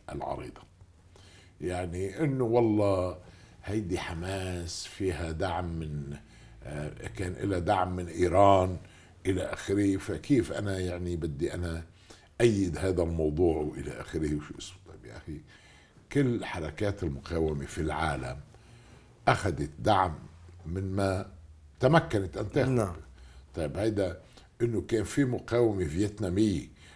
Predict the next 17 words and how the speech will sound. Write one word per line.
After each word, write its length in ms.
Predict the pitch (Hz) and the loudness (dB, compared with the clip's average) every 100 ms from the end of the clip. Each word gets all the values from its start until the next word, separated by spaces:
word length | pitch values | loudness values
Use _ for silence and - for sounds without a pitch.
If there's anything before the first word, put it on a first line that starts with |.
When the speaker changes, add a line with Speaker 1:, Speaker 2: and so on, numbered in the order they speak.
| - | -8
Speaker 1:
لو 200 | 76 104 | 0 0
ما 120 | 101 | 2
الفيتنامية 840 | 90 78 98 - 90 98 98 87 - | -2 -2 -4 -4 -2 0 2 2 0
أخذوا 320 | - 90 78 | -2 -2 -2
دعم 380 | 80 95 73 73 | 2 2 0 -2
من 120 | 110 | -2
الصين 560 | 101 - 110 113 117 107 | -2 -2 0 2 2 2
ومن 120 | 107 | 0
Speaker 2:
أكيد. 180 | 117 107 | 2 2
Speaker 1:
الاتحاد 420 | 107 92 101 107 | 0 -4 -2 -2
السوفيتي 460 | - 101 92 104 117 | -2 0 0 2 2
Speaker 2:
نعم. 120 | 101 | 2
Speaker 1:
حين 200 | 98 92 | 0 0
ذاك، 320 | 87 92 92 - - - - - | -2 -2 -4 -8 -10 -12 -20 -4
كانوا 280 | - 120 113 | 4 6 6
قدروا 360 | 123 117 110 123 | 4 8 10 8
يوقفوا 300 | - 80 | 6 -4